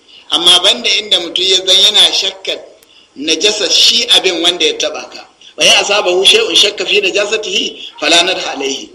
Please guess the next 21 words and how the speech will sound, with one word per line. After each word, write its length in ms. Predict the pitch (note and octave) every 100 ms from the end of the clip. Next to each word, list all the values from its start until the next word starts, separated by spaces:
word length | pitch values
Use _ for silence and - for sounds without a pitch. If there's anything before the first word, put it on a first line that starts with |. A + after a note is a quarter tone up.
| - - - _
Eh, 300 | D#3 D3+ C#3+
kana 280 | G3+ A3+ G3
shakka 340 | - G#3+ - F#3
abin 220 | E3 G3
nan 160 | G3 G3
da 80 | E3+
ya 60 | E3
taɓa 320 | F3+ D3 C#3
ka, 80 | C#3+
gashi 320 | D#3 D#3 G#3+
ya 140 | -
taɓa, 260 | A3+ A3 F3+ - - - - - - -
amma 280 | E3+ G3+ A3
kana 200 | A#3+ A3+ F3 - -
shakka 380 | - G#3+ - E3
najasa 420 | E3+ A#3+ A3+ G#3 G#3+
ne 80 | -
ko 100 | A#3
ba 120 | A#3+ F#3
najasa 400 | F3 F3+ E3+ D3
bane, 260 | D#3 C3+